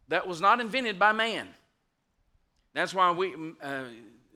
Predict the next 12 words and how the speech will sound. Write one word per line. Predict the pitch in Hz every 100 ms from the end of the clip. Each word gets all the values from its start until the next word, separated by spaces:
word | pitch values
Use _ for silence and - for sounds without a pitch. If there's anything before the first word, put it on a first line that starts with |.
| _ _ _ _
that | 151 156
we | 165
do | 208 202
not | 190 220 208
have | 202 190
the | 175
autonomy | 160 170 208 202 151 151
to | 151 151
redefine | 156 175 165 165 170
marriage | 180 202 113 113 -
to | 147
fit | - 160 156 -